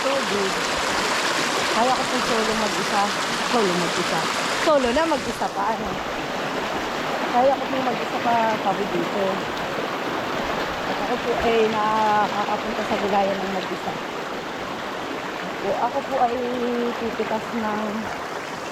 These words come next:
sitaw na dadalhin po din kay Lola Linda at kahapon pa pong nagha-, nag-aantay. Tsaka po talong. Ayan. Ay, si Daddy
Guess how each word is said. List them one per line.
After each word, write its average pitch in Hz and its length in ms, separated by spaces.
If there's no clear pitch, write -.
sitaw 202 640
na 196 80
dadalhin 208 560
po 190 240
din 196 160
kay 202 240
Lola 185 240
Linda 185 320
at - 80
kahapon 185 480
pa 175 160
pong 185 240
nagha-, 175 400
nag-aantay. 196 960
Tsaka 196 400
po 190 80
talong. 190 480
Ayan. 185 400
Ay, 220 80
si 262 160
Daddy 262 240